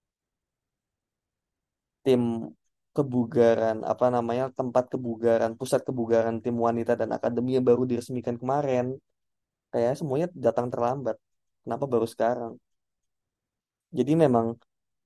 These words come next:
ini semua dimulai dari atas. Jadi memang urgensinya bagaimana secepatnya mengganti owner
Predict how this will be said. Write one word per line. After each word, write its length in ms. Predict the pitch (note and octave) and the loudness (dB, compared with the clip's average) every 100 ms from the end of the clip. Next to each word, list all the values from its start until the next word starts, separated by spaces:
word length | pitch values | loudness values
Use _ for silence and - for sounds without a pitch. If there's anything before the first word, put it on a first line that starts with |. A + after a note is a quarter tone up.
| _ _ | _ _
ini 240 | C3+ C3+ C3 | -2 0 -2
semua 240 | C3 C#3+ | 0 0
dimulai 320 | D#3+ A#2+ C3 | 2 2 0
dari 180 | C#3+ A#2 A2+ | 2 0 0
atas. 640 | B2 - - - - - _ _ _ _ _ A#2 | -2 -4 -10 -10 -20 -20 _ _ _ _ _ -6
Jadi 160 | B2+ | -4
memang 420 | C#3 B2+ B2+ B2+ B2 _ - | 0 0 0 -2 -8 _ -6
urgensinya 560 | C3 B2 A#2+ A#2+ D#3 | -2 0 -2 0 2
bagaimana 720 | C#3+ A2+ A2+ A2+ B2 D#3 E3+ F3 _ _ _ _ _ _ _ _ _ _ _ _ | 4 2 2 0 0 0 -2 -8 _ _ _ _ _ _ _ _ _ _ _ _
secepatnya 720 | - D3+ C#3 - C3 - E3 F3+ | -12 -8 -6 2 2 2 -2 0
mengganti 680 | G3 D3 B2 A#2 A#2 A#2+ - | 2 0 4 4 2 -6 -2
owner 480 | B2 A#2+ A#2 C#3+ | 0 0 -2 -2